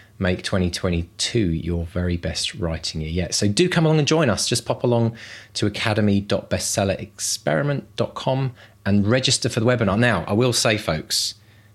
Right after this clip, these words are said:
there are only a hundred spaces. We have a limited,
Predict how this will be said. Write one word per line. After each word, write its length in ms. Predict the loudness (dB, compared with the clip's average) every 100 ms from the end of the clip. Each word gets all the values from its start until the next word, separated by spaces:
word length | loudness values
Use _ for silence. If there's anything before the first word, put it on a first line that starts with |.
| -4
there 140 | -2
are 120 | 2
only 160 | 2 2
a 60 |
hundred 280 | 2 0 0
spaces. 560 | -2 0 0 -2 -4 -4
We 100 | -2
have 160 | 0 0
a 60 |
limited, 560 | 0 0 0 0 -2 -4